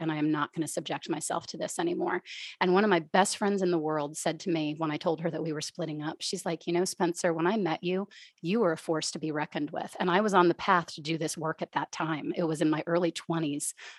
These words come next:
I discovered this work of coaching and transformation, and I was like, "This is it. This is what I was put on this earth to do." And she said, "You know, you were a force to be reckoned with when I met you, and I watched you shrink for him." And I, I really think now, like, for sure,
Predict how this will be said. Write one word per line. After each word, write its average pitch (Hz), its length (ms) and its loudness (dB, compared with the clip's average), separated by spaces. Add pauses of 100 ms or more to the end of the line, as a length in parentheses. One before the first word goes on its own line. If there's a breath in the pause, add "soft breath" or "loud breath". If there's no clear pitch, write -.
I 170 80 4
discovered 160 480 0
this 160 140 -2
work 156 200 0
of - 100 -4
coaching 160 380 0
and 151 80 2
transformation, 156 840 0
and 151 80 0
I 147 100 0
was 156 160 -4
like, 156 220 -4
"This 165 220 -2
is 151 120 -4
it. 160 200 -2
This 170 180 -4
is 156 80 -8
what 160 120 -2
I 156 60 -4
was 151 120 -6
put - 160 -4
on 151 120 0
this - 160 0
earth 151 220 -2
to 185 100 -8
do." 151 320 -4 (580 loud breath)
And 190 140 4
she 202 200 4
said, 175 300 4
"You 175 60 4
know, 170 60 6
you 180 140 4
were 226 60 8
a 220 40 2
force 196 260 2
to 190 80 -10
be 185 100 2
reckoned 170 300 0
with 156 160 -4
when 165 100 0
I 156 80 -2
met 170 260 -2
you, 208 280 4
and 175 140 2
I 165 200 2
watched 151 420 -2
you 147 100 0
shrink 147 400 -2
for - 140 -2
him." 196 380 -4 (600 loud breath)
And 170 420 6 (340)
I, 285 160 0
I 190 100 6
really 180 800 4
think 185 360 2
now, 165 320 0
like, 151 320 -4
for - 180 0
sure, 147 460 2